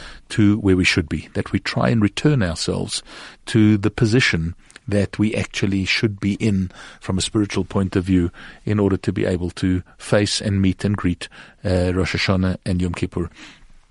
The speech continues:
That we're going to spend some time thinking about, um, the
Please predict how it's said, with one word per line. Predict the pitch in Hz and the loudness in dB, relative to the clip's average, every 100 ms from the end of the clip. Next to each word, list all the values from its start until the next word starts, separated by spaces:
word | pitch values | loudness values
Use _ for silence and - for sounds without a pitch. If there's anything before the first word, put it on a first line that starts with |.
| _ - - | _ -16 -4
That | 120 - | 0 4
we're | 113 | 4
going | 110 120 | 4 2
to | 120 | 0
spend | 127 127 127 | 0 0 0
some | - 104 | -2 -2
time | 135 151 123 | 0 0 0
thinking | - 117 113 101 | 0 -2 0 -2
about, | 95 101 92 - - - - - - | 0 -2 -2 -8 -18 -20 -18 -10 0
um, | 107 104 104 - | 2 4 2 -2
the | 104 104 | 0 0